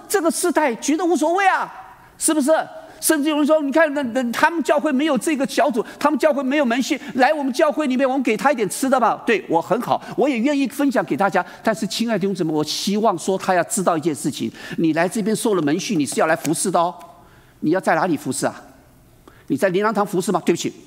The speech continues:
不行，这样子我们偷羊了，是不是？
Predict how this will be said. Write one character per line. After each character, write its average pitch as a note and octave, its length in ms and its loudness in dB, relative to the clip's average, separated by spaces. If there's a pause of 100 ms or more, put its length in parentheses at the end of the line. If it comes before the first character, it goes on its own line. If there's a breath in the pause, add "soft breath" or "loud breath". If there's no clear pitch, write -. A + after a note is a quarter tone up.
(180)
不 - 80 0
行， - 180 -8 (440 loud breath)
这 F3+ 100 2
样 E3 80 0
子 D3+ 80 -4
我 B2 80 0
们 D3 100 0
偷 F#3+ 160 0
羊 A2+ 160 -2
了， D#3+ 140 -6 (1700)
是 - 100 0
不 D#3 60 -2
是？ D#3 120 -2